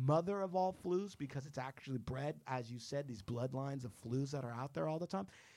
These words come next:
And those variations are happening so quickly. That's why every year there's a new flu shot. That's why.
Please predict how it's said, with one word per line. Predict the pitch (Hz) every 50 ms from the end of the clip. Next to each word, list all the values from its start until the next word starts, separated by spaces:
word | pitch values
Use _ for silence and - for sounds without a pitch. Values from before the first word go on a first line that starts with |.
| - - - - - -
And | 175 185 190 185
those | 214 247 285 - -
variations | 165 151 156 226 247 269 277 247 214 214 233 277 - - 330 339 339 269
are | 233 185
happening | 185 208 220 220 - 233 233 226 202
so | - - - 226 240 240
quickly. | - - - 254 262 - - 285 302 302 - - - - _ _ - 117 117 113
That's | 214 254 302 349 - - 285
why | 269 294 294 285 285 294 294 247 - _ -
every | 151 165 170 175 208 214
year | 202 208 208 208 202
there's | 196 202 175 185
a | 196
new | 202 214 226
flu | 208 - 254 277 277
shot. | - - 131 120 - - _ _ _ _ _ _ _ _ _ -
That's | - 220 226 240 233 -
why. | 262 311 294 185